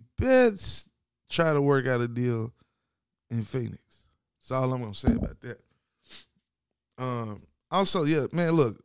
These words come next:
I wanna say again, appreciate everybody tuning in. Wherever you tuning in, however you tuning in,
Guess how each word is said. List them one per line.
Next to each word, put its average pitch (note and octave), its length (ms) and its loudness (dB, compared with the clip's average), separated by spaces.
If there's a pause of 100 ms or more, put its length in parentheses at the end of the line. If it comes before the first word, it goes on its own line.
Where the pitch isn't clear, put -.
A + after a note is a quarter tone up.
I C#3 120 -2
wanna D#3 240 -2
say D3+ 240 -2
again, C#3 360 -2
appreciate C3+ 460 -6
everybody A#2 400 -6
tuning C3 420 -4
in. B2+ 360 -4 (680)
Wherever D#3+ 360 -4
you D3+ 160 -6
tuning C3+ 440 -6
in, B2+ 160 -4
however C#3 320 -2
you B2 160 -8
tuning A#2+ 380 -8
in, A#2 300 -8